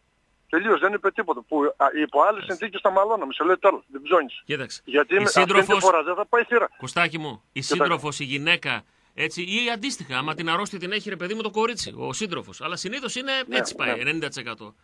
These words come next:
Speaker 2: Πρέπει να καταλαβαίνει
Speaker 1: Σε
Speaker 2: τι,
Speaker 1: είπα,
Speaker 2: τι
Speaker 1: Κώστα.
Speaker 2: μας καθορίζει τη διάθεση.
Speaker 1: Αυτήν τη φορά.
Speaker 2: Θα μου πεις, «Είναι
Speaker 1: Αυτήν τη
Speaker 2: λογικό;»
Speaker 1: φορά.
Speaker 2: Γιατί, τι, τι έχει λογική στις καψούρες;
Speaker 1: Όχι, είναι λογικό, είναι λογικό αυτό.
Speaker 2: Ρε παιδί μου,
Speaker 1: Ναι,
Speaker 2: πολλές
Speaker 1: δεν κάνουμε
Speaker 2: γυναίκες
Speaker 1: παράλογο.
Speaker 2: στην αρχή τουλάχιστον μου λέει, «Καλά, τόσο, τόσο».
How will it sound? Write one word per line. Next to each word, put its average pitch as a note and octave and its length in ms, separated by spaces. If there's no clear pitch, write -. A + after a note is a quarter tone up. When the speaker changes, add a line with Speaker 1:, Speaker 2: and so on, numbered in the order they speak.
Speaker 2:
Πρέπει G3 260
να G#3+ 80
καταλαβαίνει E3+ 680
Speaker 1:
Σε - 120
Speaker 2:
τι, - 60
Speaker 1:
είπα, G#3+ 120
Speaker 2:
τι A3 60
Speaker 1:
Κώστα. C4+ 200
Speaker 2:
μας C4+ 200
καθορίζει A#3+ 720
τη F3 120
διάθεση. D3+ 500
Speaker 1:
Αυτήν A3+ 180
τη A3 60
φορά. C#3+ 280
Speaker 2:
Θα F3 120
μου A3 100
πεις, C#4 300
«Είναι C4 200
Speaker 1:
Αυτήν B3 200
τη E3 60
Speaker 2:
λογικό;» G#3+ 260
Speaker 1:
φορά. F3+ 180
Speaker 2:
Γιατί, B3+ 280
τι, C#4+ 260
τι D4 140
έχει C#4+ 180
λογική F#3+ 680
στις - 200
καψούρες; D3+ 640
Speaker 1:
Όχι, G3 240
είναι B3 140
λογικό, A#3 460
είναι F3+ 140
λογικό D#3 360
αυτό. A3 160
Speaker 2:
Ρε G3 60
παιδί G3 220
μου, G#3+ 100
Speaker 1:
Ναι, A3+ 260
Speaker 2:
πολλές C#4 140
Speaker 1:
δεν G3+ 100
κάνουμε - 160
Speaker 2:
γυναίκες B3+ 260
Speaker 1:
παράλογο. A#3 240
Speaker 2:
στην A#3 200
αρχή G#3+ 240
τουλάχιστον A3+ 560
μου F#3 80
λέει, A#3+ 100
«Καλά, B3 340
τόσο, F#3 480
τόσο». G3+ 360